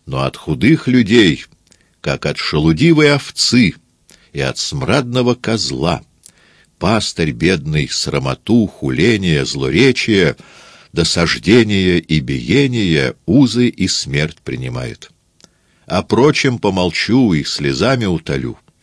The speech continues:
Но какой причине явилось это дело лукавого демона? Проповедник собрал все свои беседы в одну книгу, которую назвал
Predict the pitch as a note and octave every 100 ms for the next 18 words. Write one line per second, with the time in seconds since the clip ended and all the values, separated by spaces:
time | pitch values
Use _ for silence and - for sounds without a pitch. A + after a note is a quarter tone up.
0 | _ _ _ _ _ D2+ C#2+ E2 A2 A2
1 | G#2+ A2 G#2+ - D3 C3 A#2+ G#2 F2 F#2+
2 | E2+ D#2+ E2 D2+ C#2+ D#2 F2 D#2+ D2 -
3 | - - D2 D#2+ - D2+ D2 C2+ C2 B1+
4 | C#2+ C#2 C2 A#1+ - _ _ _ _ _
5 | _ _ _ _ _ _ _ - - _
6 | _ _ - _ _ - D#2+ D#2+ G2+ D3+
7 | A#2+ D#2+ - D2+ D#2+ D#2 C#2 - D#2 -
8 | D2 C#2 B1 C2+ - D2+ C2+ C2+ - C2+
9 | - E2+ B2+ D3 D#3+ _ _ _ _ -
10 | - - G2+ A2 F#2+ C#2+ C2+ C#2 D#2+